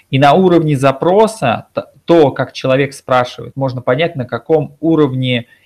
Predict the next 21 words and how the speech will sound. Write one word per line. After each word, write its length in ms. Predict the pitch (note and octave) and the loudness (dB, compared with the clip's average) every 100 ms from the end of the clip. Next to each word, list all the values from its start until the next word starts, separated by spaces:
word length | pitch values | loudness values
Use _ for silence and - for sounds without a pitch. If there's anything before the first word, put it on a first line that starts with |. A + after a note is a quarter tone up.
| - | -8
интереса 520 | B2 C#3 E3+ E3+ B2 | -6 -2 -2 -2 -4
он 100 | B2 | -4
находится. 720 | B2 - D3 A#2+ - - C#3 - _ _ | -6 -2 -2 -2 -6 -14 -20 -20 _ _
Обычно 460 | - B2 G#3+ A#3 D3+ | -4 -2 -2 -2 -2
этого 280 | D3+ D3+ C#3 | -2 -2 -2
разделения 500 | C3+ B2 C#3+ C#3+ B2+ | -2 -2 -2 0 -2
не 160 | C3 | -4
делают. 520 | C3+ B2 G#2+ C3+ F3 _ _ _ _ | -2 0 2 2 -2 _ _ _ _
Это 200 | - C3+ | -2 0
большой 340 | B2+ C3 - D3 | 2 0 0 -4
секрет, 360 | C#3 D#3+ A3+ | -2 0 0
но 120 | C#3 E3+ | 2 -2
он 100 | C#3+ | 0
требует 320 | D3 D3 A#2+ | 0 0 0
большой 300 | A#2+ A#2+ C3+ | -2 0 0
работы. 440 | C3 C3+ B2 - | 0 2 0 -2
То 120 | - A#2 | -18 -10
есть 100 | C#3+ | -4
вам 180 | C#3+ | -4
нужны 280 | C#3+ C3 C3+ | -2 -4 -4
компании, 580 | C3 B2+ C#3 C3 A2+ G#2 | -4 -4 0 -2 -2 -8